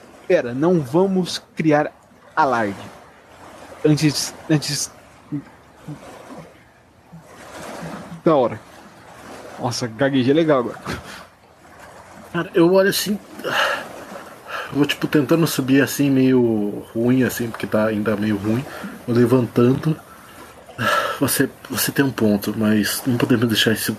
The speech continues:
Speaker 2: pra lá. Precisamos
Speaker 1: Não.
Speaker 2: avisar.
Speaker 1: Não, sim. O,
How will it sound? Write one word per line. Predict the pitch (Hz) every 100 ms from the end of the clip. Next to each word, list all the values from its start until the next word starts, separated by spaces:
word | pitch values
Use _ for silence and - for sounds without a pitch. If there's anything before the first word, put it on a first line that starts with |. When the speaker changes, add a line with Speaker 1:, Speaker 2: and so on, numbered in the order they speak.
| -
Speaker 2:
pra | - 107
lá. | 104 95 - - - - - -
Precisamos | - 123 110 120
Speaker 1:
Não. | 123 170
Speaker 2:
avisar. | 113 113 - 113 107 - - - - - _ _ _ _ _ _ _ _ _
Speaker 1:
Não, | 196 214
sim. | 185 226 139 - -
O, | 175 175 165